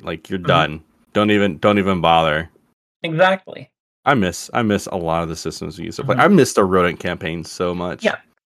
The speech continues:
Speaker 2: So I guess I'll get back to the, back to that list.
Speaker 1: Oh,
Speaker 2: Um, you
Speaker 1: yes.
Speaker 2: mentioned the Naruto campaign.
Speaker 1: Mm-hmm.
Speaker 2: Unfortunately, I, uh, I was added into that later. I think you guys had done, like, two or three sessions before I joined,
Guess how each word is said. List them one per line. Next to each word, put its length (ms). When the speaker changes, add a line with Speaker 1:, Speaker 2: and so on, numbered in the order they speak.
Speaker 2:
So 160
I 120
guess 200
I'll 120
get 200
back 240
to 80
the, 480
back 260
to 80
that 140
list. 160
Speaker 1:
Oh, 160
Speaker 2:
Um, 120
you 160
Speaker 1:
yes. 40
Speaker 2:
mentioned 300
the 120
Naruto 500
campaign. 520
Speaker 1:
Mm-hmm. 100
Speaker 2:
Unfortunately, 720
I, 560
uh, 400
I 100
was 200
added 360
into 220
that 240
later. 300
I 80
think 200
you 80
guys 200
had 100
done, 240
like, 240
two 680
or 100
three 240
sessions 480
before 300
I 100
joined, 500